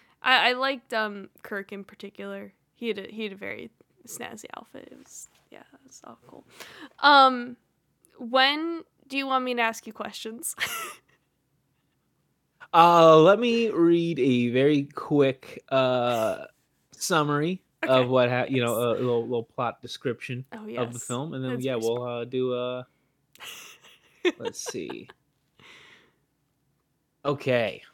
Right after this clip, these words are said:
Speaker 2: In the wake of Spock's ultimate deed is a deed of sacrifice, Admiral Kirk and the Enterprise crew return to Earth for some essential repairs to their ship.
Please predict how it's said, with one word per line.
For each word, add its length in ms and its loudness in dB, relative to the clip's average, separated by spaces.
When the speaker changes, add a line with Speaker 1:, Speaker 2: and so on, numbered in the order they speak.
Speaker 2:
In 120 0
the 100 4
wake 260 8
of 100 4
Spock's 640 6
ultimate 560 4
deed 320 4
is 220 -2
a 100 6
deed 280 4
of 100 0
sacrifice, 680 2
Admiral 380 4
Kirk 300 4
and 80 -2
the 80 -2
Enterprise 460 4
crew 260 0
return 400 0
to 160 -2
Earth 300 6
for 100 -12
some 180 -12
essential 400 -2
repairs 400 4
to 100 -4
their 140 2
ship. 380 -8